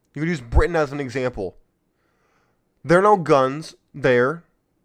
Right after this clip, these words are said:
Not even most of the cops have guns, for God's sakes. What happens when terrorism happens over there? The way they say,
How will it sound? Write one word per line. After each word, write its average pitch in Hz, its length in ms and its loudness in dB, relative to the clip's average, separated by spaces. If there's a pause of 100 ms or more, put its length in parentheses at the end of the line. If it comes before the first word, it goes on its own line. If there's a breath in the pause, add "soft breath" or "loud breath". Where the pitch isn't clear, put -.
(460)
Not 202 160 8
even 247 160 0
most 226 200 10
of - 40 -10
the 214 80 0
cops 262 540 4
have 180 240 -2
guns, 139 320 -2
for 135 100 -8
God's 123 400 -2
sakes. 139 480 -8 (800 soft breath)
What 196 180 0
happens 208 420 0
when 165 200 -4
terrorism 170 460 -2
happens 135 360 -2
over 127 180 -4
there? 110 280 -2 (2000)
The 156 100 2
way 156 80 6
they 156 200 4
say, 160 280 -4